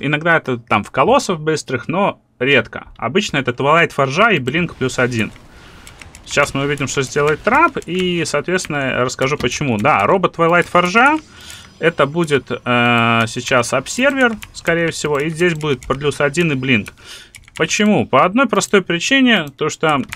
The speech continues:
сталкер — это тот юнит, которого вы с хорошей экономики, вот с такой,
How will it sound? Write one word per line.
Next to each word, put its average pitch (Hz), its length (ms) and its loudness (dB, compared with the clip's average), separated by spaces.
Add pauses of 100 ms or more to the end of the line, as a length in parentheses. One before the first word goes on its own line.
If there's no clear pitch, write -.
(1000)
сталкер — 208 580 2
это 135 260 -2
тот 165 220 0
юнит, 170 480 -4
которого 143 540 0
вы 135 160 2
с - 160 -8
хорошей 143 520 2
экономики, 226 520 0
вот 123 160 0
с - 60 -14
такой, 123 480 2